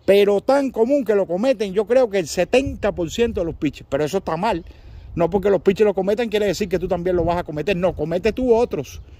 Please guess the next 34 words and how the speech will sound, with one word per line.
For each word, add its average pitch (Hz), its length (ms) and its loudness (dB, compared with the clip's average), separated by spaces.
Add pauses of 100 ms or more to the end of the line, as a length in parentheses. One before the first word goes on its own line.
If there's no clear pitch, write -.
(320)
quizás 190 340 4
los 233 160 2
más 208 200 0
ligeros, 202 440 0 (320)
pero 143 260 4
ese 175 200 4
es 262 80 8
importantísimo 180 840 -2
porque 139 260 -2
ese 269 160 2
es 262 80 6
el - 40 -6
que 220 100 0
te 196 120 -2
garantiza 190 580 0
que 185 120 -2
el 160 80 -4
release 185 300 0
point, 277 380 2 (1080)
el 160 120 6
punto 277 360 2
de 220 60 4
salida 233 400 2
de 220 60 4
la 208 120 4
bola 240 200 6
de 214 80 4
la 214 100 2
mano, 269 280 0
sea 220 260 0
bien 226 300 0
vertical, 170 680 0 (100)
bien 220 340 0
alto. 185 560 -2